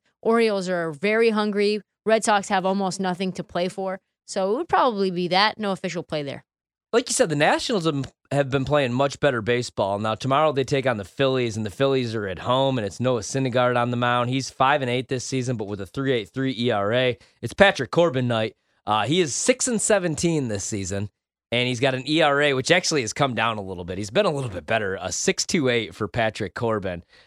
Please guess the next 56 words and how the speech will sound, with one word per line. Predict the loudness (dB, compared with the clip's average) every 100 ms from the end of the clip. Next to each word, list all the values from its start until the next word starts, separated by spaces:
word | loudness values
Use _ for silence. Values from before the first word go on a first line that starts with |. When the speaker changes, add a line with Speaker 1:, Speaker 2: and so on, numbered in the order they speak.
| _
Speaker 2:
Um, | 0 2 2 0 -4 -4
so | 0 0
for | 0
me, | 0 2 0 0
it |
would | -4 -2
be | -2
the | -2
Phillies | -4 0 0 2 -2 -4 0
on | 0
the | 0
run | 0 0 0
line, | 0 0 -2 -8 _ _
and | -6 -2
that's | -2
about | -2 -4 -4
it. | -8 -8
And | -8 -8
I |
just | -6 -6
hope | -6 -6
that | -8
they | -8 -6
get | -6
after | -6 -8 -10
Corbin | -8 -6 -6 -8
early | -6 -6 -8
and | -8
chase | -8 -6 -6
him | -8
out | -10
of | -10
that | -12 -14
game. | -16 -16 -8
And | 0
that, |
Speaker 1:
Yeah. | 2 4
Speaker 2:
that'd | 2
probably | 0 -6
be | -6 -8
it |
for | -2
Speaker 1:
Maybe | 0 2 2
Speaker 2:
me, |
Speaker 1:
the | 2
Speaker 2:
though. | 2 2
Speaker 1:
over. | 2 0 -2 _ -12
I | -6
could | -4
see | -2 -2 -2
an | -2
over | -4 -2 -2
hitting | -2 -4
in | -4
this | -4 -6
game. | -4 -4 -4